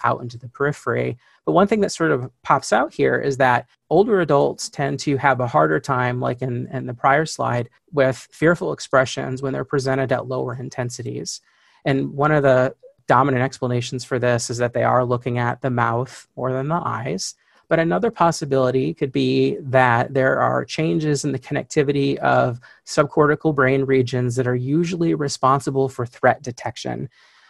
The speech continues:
So the c-, connectivity between those regions and the visual system that Naomi talked about in, in her presentation might be responsible for some of the deficits that we see with older adults when they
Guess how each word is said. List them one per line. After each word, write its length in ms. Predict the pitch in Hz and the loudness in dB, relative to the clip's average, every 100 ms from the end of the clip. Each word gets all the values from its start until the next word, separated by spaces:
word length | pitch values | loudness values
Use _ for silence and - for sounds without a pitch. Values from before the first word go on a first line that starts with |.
| - | 0
So 340 | 190 165 - _ 147 | 4 6 4 _ 2
the 240 | 143 127 | 4 4
c-, 140 | - - | 2 -6
connectivity 580 | - 156 - 180 180 185 | 2 2 4 2 4 2
between 520 | 143 - 156 143 135 | 2 -2 -2 0 0
those 360 | 123 139 160 156 | 4 4 4 2
regions 560 | 143 139 143 135 131 139 | 0 0 2 2 0 0
and 100 | 123 | 0
the 120 | 120 | 2
visual 420 | 135 135 160 156 | 0 0 -2 -2
system 460 | - 139 - 139 127 | -4 -6 -6 -4 -4
that 160 | 127 | -4
Naomi 240 | 127 131 156 | -4 -4 -2
talked 300 | 139 131 135 | -4 -2 -2
about 340 | 127 127 - | 2 2 0
in, 60 | 127 | -6
in 340 | - - - | -8 -20 -10
her 80 | 135 | 0
presentation 840 | 156 156 156 147 147 - 135 139 - - _ | 2 2 2 -2 -2 -4 -8 -8 -12 -20 _
might 200 | 143 156 | 4 4
be 100 | 147 | 4
responsible 640 | 143 131 - 135 156 143 139 | 2 0 0 -2 -2 -4 -4
for 400 | - 143 135 131 | -2 0 2 2
some 220 | 123 127 | 2 0
of 120 | 127 | 2
the 80 | 123 | 0
deficits 640 | 120 120 139 - 127 123 - | 0 0 -2 -2 -2 -2 -2
that 220 | 127 117 - _ _ | -2 -2 -8 _ _
we 100 | 143 | -2
see 260 | - 131 131 | 2 4 6
with 240 | 135 117 - _ | 4 0 -12 _
older 260 | 135 139 147 | 2 4 4
adults 500 | 127 120 120 - - | 4 2 0 -8 -6
when 140 | 127 | -4
they 260 | 120 127 | -2 -4